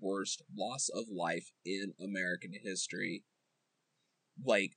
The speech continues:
more than all of America's wars combined by an order of magnitude. It would be an ab-, it would be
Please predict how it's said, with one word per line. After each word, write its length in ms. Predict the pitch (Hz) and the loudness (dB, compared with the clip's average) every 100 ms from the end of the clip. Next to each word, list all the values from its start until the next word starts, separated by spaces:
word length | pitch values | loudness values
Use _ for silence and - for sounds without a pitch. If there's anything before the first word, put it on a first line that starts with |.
| _ | _
more 580 | 123 135 135 131 123 120 _ 123 | -6 0 4 4 4 0 _ -2
than 380 | 113 110 110 - - | 0 2 -2 -8 2
all 340 | 85 104 127 110 | 6 8 6 2
of 120 | 123 | -4
America's 600 | 107 104 107 127 117 107 104 | 0 0 0 -2 -2 -4 -6
wars 500 | 104 104 98 - - _ - | 0 2 2 -2 -6 _ -8
combined 1040 | 123 107 101 - 123 113 90 64 64 71 - - _ _ _ _ _ _ _ _ _ - | -4 -2 -4 2 4 6 2 -2 -10 -10 -10 -12 _ _ _ _ _ _ _ _ _ -10
by 200 | 139 127 120 | 8 12 12
an 80 | |
order 260 | 113 107 104 | 10 4 2
of 60 | 107 | 6
magnitude. 720 | 107 98 82 - 60 60 - _ _ 113 | 6 6 2 -6 -6 -10 -14 _ _ 4
It 220 | 131 - | 6 4
would 140 | 127 123 - | -4 -4 -2
be 440 | 107 113 110 113 - - - _ _ _ _ _ _ _ _ 101 | 0 0 -2 -6 -10 -18 -20 _ _ _ _ _ _ _ _ 4
an 200 | 120 - _ 131 | 4 4 _ 6
ab-, 320 | 127 131 139 - | 6 6 2 0
it 80 | 143 | 2
would 100 | 139 | 2
be 160 | - | 0